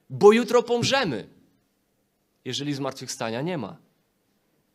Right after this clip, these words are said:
Jeżeli Chrystus nie zmartwychwstał, to śmierć jest prawdziwym znaczeniem życia. Nie ma nic innego.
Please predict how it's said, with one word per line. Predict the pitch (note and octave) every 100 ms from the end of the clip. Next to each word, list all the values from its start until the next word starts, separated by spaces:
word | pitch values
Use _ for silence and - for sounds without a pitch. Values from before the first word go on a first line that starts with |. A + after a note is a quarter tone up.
| _ _ _ _ -
Jeżeli | A2+ B2+
Chrystus | A#2+ F#3 - E3
nie | D#3
zmartwychwstał, | C3+ D3 C#3+ F#3+ G3 D#3 C#3+
to | C#3+
śmierć | C#3 - E3+ D3 C#3 -
jest | C3+ C3+ -
prawdziwym | E3 D#3+ C3+ D3 C#3
znaczeniem | D3+ E3+ - G#3 A3
życia. | C4+ A3 A#2
Nie | A2 C#3+ G#3+
ma | A3+
nic | G#3+ -
innego. | D4+ - F#3